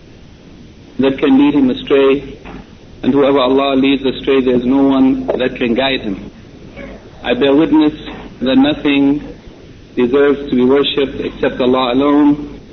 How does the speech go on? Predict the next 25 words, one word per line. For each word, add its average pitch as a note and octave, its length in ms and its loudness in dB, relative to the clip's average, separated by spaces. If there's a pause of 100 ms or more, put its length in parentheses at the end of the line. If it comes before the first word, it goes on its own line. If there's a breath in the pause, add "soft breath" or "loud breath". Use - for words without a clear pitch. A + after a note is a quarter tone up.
(680)
and B2 180 0
that C3 100 2
He C#3+ 140 2
has C3+ 160 0
no C3+ 140 2
partners C#3 580 0 (100)
or A#2+ 140 0
associates. C3+ 640 0 (1000)
And B2 100 0
I C3 60 0
bear C3+ 220 2
witness C#3+ 400 2 (200)
that C3+ 180 -2
Muhammad C#3 500 2
sallallahu C3 880 0
alayhi C3 600 0
wa A#2+ 80 -2
sallam B2+ 680 0 (880)
is B2+ 120 -4
His C3 200 -2
slave C#3 340 0
servant B2+ 460 0
and A#2+ 140 0
His A#2 160 -6
messenger. G#2 520 0